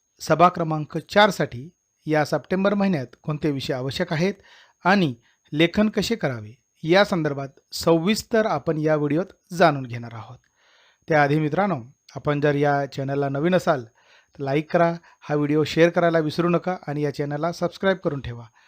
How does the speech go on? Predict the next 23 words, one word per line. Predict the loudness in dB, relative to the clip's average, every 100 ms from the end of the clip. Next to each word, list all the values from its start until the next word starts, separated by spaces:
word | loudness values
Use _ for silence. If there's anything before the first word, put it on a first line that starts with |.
| _ _ 6
जेणेकरून | 6 6 4 4 0 -10 _
नवीन | 6 6 8 4
व्हिडिओ | 4 6
आल्यावर | 6 4 0 -2 -8
आपल्याला | -8 0 2 2 -2 -2
नोटिफिकेशन | 0 0 -2 -6 -8 -10
येईल. | -14 -20 _ _ _ _ -6
मित्रांनो, | 2 4 4 -2 -6 -8
आपणास | -8 2 4 4
जर | 4 2 0 -20 -20 _ 0
महिला | 2 4 2
तक्रार | 0 -2 -2
निवारण | 0 0 -2 -4
समितीची | -8 -6 -6 -6 -8 -10 -14 _ 0
पीडीएफ | 6 8 6 4 -6
किंवा | -4 -2 -2
वर्ड | -2 -4
फाईल | -6 -4
हवी | 2 4
असेल | 4 2 -8 -14 _ -20 _ _ _ 4
तर | 4 4 -4 _ _ _ _ _
डिस्क्रिप्शनला | -4 -4 -6 -4 -2 -2
जी | -2 -4